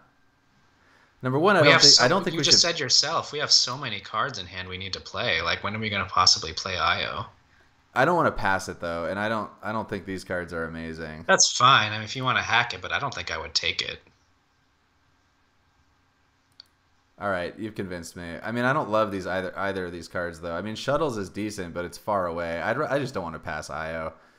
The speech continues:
Speaker 1: Artificial
Speaker 2: That's
Speaker 1: Lake,
Speaker 2: fine.
Speaker 1: Artificial Lake is good, and we are playing a bunch of s-, steel stuff, but
Speaker 2: People have already demonstrated they're not, they don't, they don't wanna take the,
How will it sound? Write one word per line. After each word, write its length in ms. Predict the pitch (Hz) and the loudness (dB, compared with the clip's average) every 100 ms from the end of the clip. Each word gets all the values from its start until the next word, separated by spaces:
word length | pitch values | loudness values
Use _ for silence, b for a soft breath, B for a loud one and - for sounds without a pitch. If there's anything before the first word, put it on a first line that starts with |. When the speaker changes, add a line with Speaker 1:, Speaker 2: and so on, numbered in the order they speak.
| b b b b | b b b b
Speaker 1:
Artificial 340 | 127 185 208 165 | 0 2 2 4
Speaker 2:
That's 140 | 123 | 4
Speaker 1:
Lake, 160 | 117 110 | 4 0
Speaker 2:
fine. 200 | 104 - _ - | -2 -4 _ -2
Speaker 1:
Artificial 420 | 160 202 - 131 | 0 0 -2 0
Lake 240 | 113 107 | 0 0
is 220 | 110 104 82 | -4 -6 -4
good, 420 | 101 85 71 85 - - | -4 -4 -6 -12 -16 -18
and 300 | 78 104 98 | -14 -10 -6
we 120 | 98 107 | -2 2
are 140 | 120 | 0
playing 340 | 120 110 104 | 0 -4 -4
a 40 | 90 | -6
bunch 200 | 95 92 | -8 -8
of 40 | 87 | -12
s-, 180 | - - | -14 -14
steel 460 | - - 98 92 | -14 -10 -8 -8
stuff, 420 | - 87 80 78 - | -8 -8 -8 -10 -10
but 340 | 82 80 - - _ _ _ - | -10 -10 -12 -20 _ _ _ -6
Speaker 2:
People 280 | 160 175 165 | -2 4 6
have 80 | 131 | 8
already 240 | 131 127 | 8 6
demonstrated 720 | 110 113 120 - 110 104 101 | 4 2 4 4 4 -2 -4
they're 100 | 101 | -6
not, 480 | 101 104 101 - 113 | 0 2 2 0 -6
they 120 | 110 | -4
don't, 460 | 104 113 104 101 - - | 0 -2 -2 -8 -6 0
they 120 | 104 | 2
don't 220 | 107 95 | 2 0
wanna 240 | 104 101 | 2 2
take 500 | 92 - 110 104 - - - - _ - | 2 2 4 2 0 -4 -6 -18 _ -4
the, 640 | 104 95 82 - - 80 | 0 0 -2 -4 -6 -8